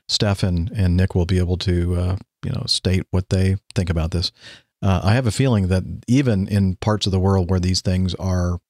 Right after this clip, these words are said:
pervasive or are, are in, uh, use, are going to, are starting to be trended out, or they're,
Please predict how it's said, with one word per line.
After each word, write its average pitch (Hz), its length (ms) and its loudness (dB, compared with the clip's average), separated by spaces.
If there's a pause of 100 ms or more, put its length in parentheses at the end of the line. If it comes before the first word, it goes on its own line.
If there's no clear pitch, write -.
(120)
pervasive 92 580 -2
or 92 260 -2 (920)
are, 92 260 0
are 98 220 4
in, 90 260 2
uh, 87 140 2
use, 92 540 2 (140)
are 98 240 2
going 95 560 2
to, 92 400 0
are 92 220 2 (240)
starting 101 440 2
to 87 380 0
be 92 200 0
trended 92 640 0 (380)
out, - 360 -2 (180)
or - 80 -6
they're, 85 160 -2